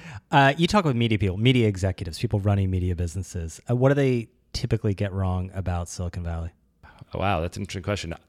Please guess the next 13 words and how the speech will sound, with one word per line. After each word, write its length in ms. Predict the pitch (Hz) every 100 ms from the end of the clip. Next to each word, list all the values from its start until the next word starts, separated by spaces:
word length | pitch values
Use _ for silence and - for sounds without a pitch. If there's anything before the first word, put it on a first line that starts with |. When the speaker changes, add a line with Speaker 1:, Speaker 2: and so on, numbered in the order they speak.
| 98
Speaker 2:
Because 220 | - 104
for 120 | -
me, 140 | 110 113
the 80 |
path 300 | - 101 104
not 160 | 104 87
taken, 480 | - 98 92 85 87
I 100 | 104
have 100 | 110
incredible 320 | 98 98 92
respect 300 | 85 87 87
for 80 | 82
journalism. 540 | 85 95 110 151 156